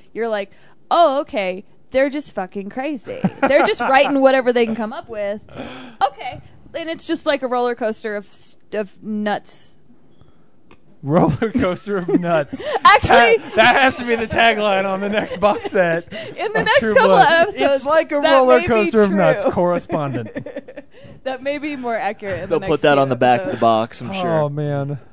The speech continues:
Speaker 1: So it's been fun. I mean, it's fun to watch. Till Breaking Bad comes back.
Speaker 3: Till then.
Speaker 2: Yeah.
Speaker 1: So.
Speaker 2: Yeah, we're all waiting impatiently.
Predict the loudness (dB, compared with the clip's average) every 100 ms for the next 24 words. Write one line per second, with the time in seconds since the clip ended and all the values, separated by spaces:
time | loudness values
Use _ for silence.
0 | -16 -8 -4 0 -2 -2 -8 -6 -6 -6
1 | -10 -16 -12 -10 -10 -14 -10 -10 -8 -10
2 | -10 -12 -14 -20 -20 -14 -14 -12 -16 -18
3 | -20 -20 -20 -20 -14 -8 -6 -6 -8 -10
4 | -10 -8 -10 -12 -18 -16 -16 -16 -20 -20
5 | -20 -16 -12 -12 -12 -12 -14 -18 -20 -20
6 | -20 -20 -20 -18 -16 -16 -16 -20 -20 -20
7 | -18 -14 -12 -12 -8 -6 -6 -8 -10 -10
8 | -12 -12 -12 -12 -14 -16